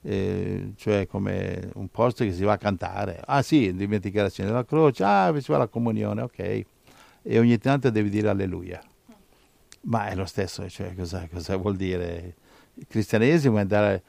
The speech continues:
è andare come Gesù, va nelle strade, va nelle case, va dappertutto come Gesù, come Gesù,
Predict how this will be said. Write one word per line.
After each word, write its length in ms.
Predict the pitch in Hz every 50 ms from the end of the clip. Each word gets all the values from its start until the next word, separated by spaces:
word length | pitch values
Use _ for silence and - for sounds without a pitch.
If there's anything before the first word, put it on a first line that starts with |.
| _ _ _
è 100 | - 104
andare 400 | 101 98 98 107 113 117 120 110
come 200 | 95 101 101 95
Gesù, 300 | 87 95 92 90 98 113
va 640 | 110 90 90 90 92 92 - 104 95 - - 104
nelle 220 | 104 107 104 98 95
strade, 560 | - - 92 92 95 104 117 120 107 101 92
va 140 | 90 92 92
nelle 260 | 98 95 92 92 90
case, 420 | - - 90 92 107 110 107 98
va 100 | 95 92
dappertutto 580 | 92 95 90 - - 92 - - 110 101 101 87
come 240 | 90 101 98 98 87
Gesù, 360 | 82 90 87 82 107 127 113 -
come 240 | - 92 95 95 85
Gesù, 340 | 87 92 90 90 120 123